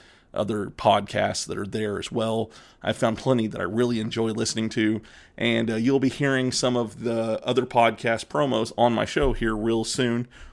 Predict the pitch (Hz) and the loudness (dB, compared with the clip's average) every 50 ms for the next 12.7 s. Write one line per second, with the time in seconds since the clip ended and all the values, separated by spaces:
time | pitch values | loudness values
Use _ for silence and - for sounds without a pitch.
0 | - - - - 135 123 113 110 117 120 113 - 113 113 110 107 107 110 117 123 | -12 -12 -6 -2 -2 0 0 0 0 -2 -2 -2 -2 -2 0 0 2 4 4 4
1 | 131 135 - - 107 113 110 110 110 107 110 110 107 107 - - 117 123 127 123 | 4 4 0 -4 -6 -4 -4 -4 -4 -4 -4 -4 -4 -4 -2 0 2 2 2 0
2 | - - 127 127 120 117 113 113 107 113 117 120 123 120 117 120 113 117 113 113 | 0 0 2 2 2 2 0 -2 -2 -2 -2 0 0 -2 -2 -2 -2 -2 -4 -4
3 | 107 - 113 110 104 104 110 113 113 104 - 107 107 110 113 - - 101 104 104 | -4 -4 -6 -4 -4 -2 -2 -2 -2 -2 -2 -4 -4 -4 -4 -6 -8 -8 -8 -6
4 | 104 110 110 98 98 104 - _ _ _ - _ - _ - - - 160 143 - | -4 -4 -4 -4 -4 -6 -12 _ _ _ -20 _ -20 _ -6 2 4 4 6 8
5 | - 131 135 113 165 170 160 151 143 - - - - - 123 135 156 170 170 - | 8 8 8 8 8 8 8 6 4 0 -6 -12 -6 0 4 6 6 6 4 2
6 | - - - 151 143 - - 160 143 135 131 123 123 143 160 - - - - - | -4 -4 -2 -4 -2 2 4 4 4 4 4 4 4 2 2 -2 -6 -16 -10 -2
7 | - 120 120 120 123 113 - 113 120 113 - - 123 117 117 117 120 127 123 - | 0 2 4 4 2 0 0 -2 -2 -2 2 4 6 6 8 6 6 4 2 -4
8 | - - - - - _ - - 113 - - 107 110 101 113 110 104 127 123 110 | -20 -20 -20 -20 -16 _ -4 -2 0 0 0 0 0 0 0 2 4 4 4 4
9 | - - 104 107 - - 113 113 - - 110 107 104 101 107 110 101 107 107 104 | 2 -2 -6 -4 -2 0 0 0 0 0 -4 -2 -2 -2 -2 -2 0 0 0 0
10 | - - - - - - - - - 117 113 - 151 120 113 - 117 117 - - | -2 -6 -12 -12 -14 -14 -6 0 2 4 4 4 4 2 0 0 -2 -6 -6 -8
11 | - - - 120 110 101 - 113 113 113 120 123 120 - 107 104 104 104 104 - | -12 -10 -8 -8 -6 -4 -2 0 0 0 0 -2 -2 -4 -4 -4 -4 -6 -8 -10
12 | - - - - - _ - - 107 101 98 98 101 | -14 -20 -20 -20 -20 _ -10 -6 -6 -6 -4 -6 -8